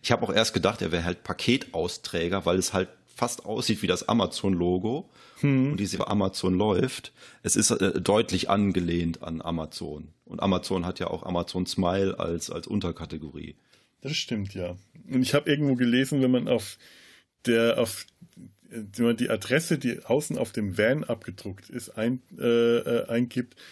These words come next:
Speaker 2: dann landet man auch auf der Amazon Smile-Seite, das ja ein, eine Charity ist und dadurch auch
Speaker 1: Ja.
Speaker 2: gar nicht so verkehrt.
Speaker 1: Sonst, da das so aktuell ist, weiß ich gar nicht, wie der Stand der Dinge ist, ob schon drüber spekuliert wird, ob's eine zweite Staffel geben wird.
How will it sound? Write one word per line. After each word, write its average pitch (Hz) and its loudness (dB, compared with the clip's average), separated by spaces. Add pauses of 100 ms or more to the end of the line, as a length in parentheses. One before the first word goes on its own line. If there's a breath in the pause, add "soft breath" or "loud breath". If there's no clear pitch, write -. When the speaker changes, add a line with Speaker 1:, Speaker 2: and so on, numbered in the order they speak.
(180 loud breath)
Speaker 2:
dann 107 -10 (100)
landet 110 2
man 110 4
auch 104 0
auf 104 -4
der - -4
Amazon 104 -2
Smile-Seite, 98 0
das - -14
ja 98 -6
ein, 92 -8 (100)
eine 90 -14
Charity 101 0
ist - -10
und 101 -18
dadurch - -20
auch - -20 (920)
Speaker 1:
Ja. - 2
Speaker 2:
gar 139 6
nicht 135 0
so 120 0
verkehrt. - -6 (1200 soft breath)
Speaker 1:
Sonst, 110 2
da 107 -2
das 113 0
so 110 -6
aktuell 135 -2
ist, - -4 (320)
weiß 113 -4
ich 104 -8
gar 98 2
nicht, 113 -2
wie 107 -4
der 95 -4
Stand - -10
der 95 -8
Dinge - -8 (180)
ist, - -10
ob - -12
schon 101 -2 (280 loud breath)
drüber 98 -8
spekuliert 107 -2
wird, 117 -6
ob's - -10
eine - -8
zweite - -8
Staffel 113 -12
geben 110 -6
wird. 113 -10